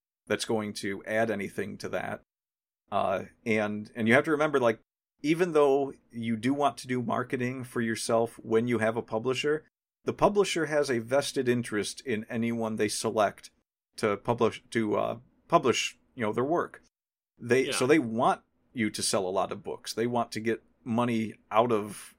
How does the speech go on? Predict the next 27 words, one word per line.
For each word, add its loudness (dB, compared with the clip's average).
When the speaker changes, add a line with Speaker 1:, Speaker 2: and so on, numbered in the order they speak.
Speaker 1:
what -2
they've -2
invested -2
in. -12
Usually 0
when 0
you 0
take -2
a -10
contract -4
with -8
a -10
publisher, -2
you -6
know, -2
you -6
sell 0
them 0
a -6
manuscript. -2
They, 0
a -4
lot 4
of -6
times, -2
especially 0
if -4